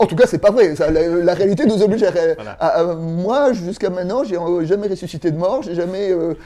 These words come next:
Speaker 1: euh, guéri, enfin, de, des aveugles. J'ai, euh,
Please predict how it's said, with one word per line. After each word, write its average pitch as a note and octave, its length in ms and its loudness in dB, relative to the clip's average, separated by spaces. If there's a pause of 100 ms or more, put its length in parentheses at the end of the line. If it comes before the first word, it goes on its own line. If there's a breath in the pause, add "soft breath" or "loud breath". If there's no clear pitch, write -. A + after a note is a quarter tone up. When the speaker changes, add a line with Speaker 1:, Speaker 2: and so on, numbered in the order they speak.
(220 loud breath)
Speaker 1:
euh, D3+ 540 -8
guéri, F3 340 -4
enfin, E3 320 -2
de, D3 300 -4
des D3+ 220 0
aveugles. E3 800 0
J'ai, D#3+ 320 -6
euh, D3+ 260 -8